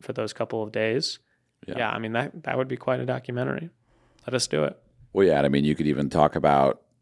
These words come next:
Speaker 2: the course as we know it didn't look like that back then, wasn't necessarily Mackenzie's idea. When you look at, in the media center, there's these old renderings of the way the course looked in the beginning. And I mean, dude, like,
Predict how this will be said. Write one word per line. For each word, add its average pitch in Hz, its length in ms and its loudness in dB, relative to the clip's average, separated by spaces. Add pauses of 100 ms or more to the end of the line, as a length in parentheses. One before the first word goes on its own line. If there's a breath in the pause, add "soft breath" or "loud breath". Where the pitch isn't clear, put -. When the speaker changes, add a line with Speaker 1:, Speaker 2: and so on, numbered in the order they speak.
(140)
Speaker 2:
the 95 140 -2
course 92 380 8
as 80 140 4
we 80 160 0
know 76 280 6
it - 180 0 (1600)
didn't 87 240 0
look 73 160 -4
like 65 180 -4
that 65 200 -2
back 58 240 -4
then, 71 420 -4
wasn't 76 480 0
necessarily 73 640 2
Mackenzie's 69 580 -2
idea. 67 480 0
When 73 140 -2
you 80 160 2
look 80 260 2
at, 76 340 0
in 85 120 -2
the 82 60 0
media 85 280 4
center, 76 300 2
there's 71 240 2
these 76 180 -2
old 80 440 4
renderings 71 720 0
of 69 280 -2
the 80 80 0
way 80 140 4
the 76 80 -2
course 78 320 0
looked 80 180 -4
in - 40 -6
the 76 80 -4
beginning. 71 420 -2
And 78 100 0
I 73 40 -2
mean, 69 320 -2 (720 soft breath)
dude, 71 300 2
like, 65 340 0